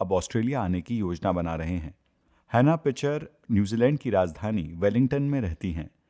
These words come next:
और उन्हें बच्चों को पढ़ाने वाली अपनी टीचिंग जॉब से बहुत प्यार है।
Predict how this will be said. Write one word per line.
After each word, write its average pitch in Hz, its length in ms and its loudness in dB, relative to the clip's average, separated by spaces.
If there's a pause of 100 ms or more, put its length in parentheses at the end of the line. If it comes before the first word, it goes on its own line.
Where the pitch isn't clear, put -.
(300)
और 98 140 6
उन्हें 107 280 4
बच्चों 92 340 -4
को 135 140 -4
पढ़ाने 92 440 0
वाली 95 280 -2
अपनी 92 240 -4
टीचिंग 95 440 -4
जॉब 98 220 4
से - 160 -8
बहुत 101 280 -6
प्यार 82 240 0
है। 78 160 -12